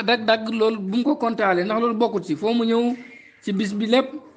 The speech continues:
wala boog lu ëpp, lu am solo ci bis bi. Dégg nga, wali su shaarin genn wàllu weer fii ci mbërëg, aqsal muddati mooy diir bi gën a sori rek laa wax de.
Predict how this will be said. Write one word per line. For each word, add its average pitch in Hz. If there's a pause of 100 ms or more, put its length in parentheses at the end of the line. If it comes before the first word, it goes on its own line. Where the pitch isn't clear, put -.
(140)
wala 196
boog 240
lu 226
ëpp, 262
lu 214
am 262
solo 233
ci 226
bis 214
bi. 156 (2250)
Dégg 208
nga, 180 (2500)
wali 208
su 226
shaarin 233
genn 226
wàllu 233
weer 226 (560)
fii 226
ci 226
mbërëg, 226 (520)
aqsal 170
muddati 147 (400)
mooy 214
diir 226
bi 233
gën 233
a 233
sori 226
rek 233
laa 226
wax 233
de. 233